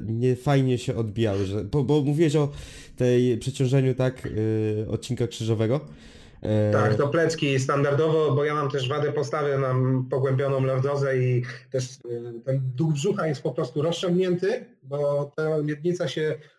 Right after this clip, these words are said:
Speaker 2: odkręca, nie? Jestem taki wypięty non stop,
Speaker 1: Mhm.
Speaker 2: także muszę to sobie czasem, y, po prostu na bieżąco korygować. Y, jak chodzę, jak ćwiczę, cały czas na to zwracać uwagę, bo to mi może mocno namieszać potem w przygotowaniach.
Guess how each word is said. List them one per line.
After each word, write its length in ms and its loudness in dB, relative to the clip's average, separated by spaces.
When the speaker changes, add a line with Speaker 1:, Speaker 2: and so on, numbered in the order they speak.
Speaker 2:
odkręca, 540 -2
nie? 140 0
Jestem 360 -2
taki 220 -10
wypięty 440 -2
non 180 -4
stop, 240 -6
Speaker 1:
Mhm. 260 0
Speaker 2:
także 260 -2
muszę 240 0
to 340 0
sobie 260 -2
czasem, 420 -2
y, 360 -2
po 80 -4
prostu 580 -2
na 80 -4
bieżąco 480 -2
korygować. 720 -4
Y, 60 2
jak 180 -2
chodzę, 360 -2
jak 200 -4
ćwiczę, 480 -4
cały 220 -4
czas 180 -4
na 120 -2
to 120 -4
zwracać 360 -4
uwagę, 340 -2
bo 120 -2
to 180 -4
mi 80 0
może 400 -2
mocno 300 -4
namieszać 460 -4
potem 260 -4
w 20 -4
przygotowaniach. 720 -4